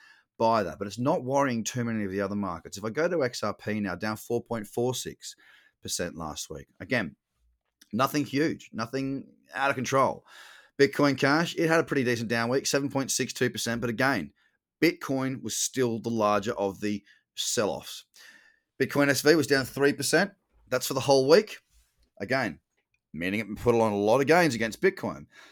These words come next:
Litecoin down three point eight seven, you know, over six percent better return than Bitcoin. eos was down as well, but it was only down five percent, half of what Bitcoin was.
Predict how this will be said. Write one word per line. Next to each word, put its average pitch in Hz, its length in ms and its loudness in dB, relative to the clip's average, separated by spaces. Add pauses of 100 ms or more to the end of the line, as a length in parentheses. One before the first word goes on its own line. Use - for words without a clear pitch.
(160)
Litecoin 156 680 4 (120)
down 127 180 2
three 127 220 2
point 123 240 4
eight 135 160 4
seven, 180 360 2 (760)
you 98 120 -2
know, 117 180 2
over 117 160 4
six - 320 -2
percent - 560 -2 (640)
better 127 420 8 (380)
return 107 560 -2 (340)
than 110 140 -2
Bitcoin. 110 380 -4 (640)
eos 185 500 6
was 117 120 -2
down 131 280 2
as 110 80 -4
well, 135 280 -2 (140)
but 135 180 2
it 214 100 8
was 190 80 6
only 208 200 4
down 185 320 4
five 196 400 4
percent, - 440 -2
half 208 320 6
of 165 120 -2
what 185 140 2
Bitcoin 175 420 2
was. 69 340 -10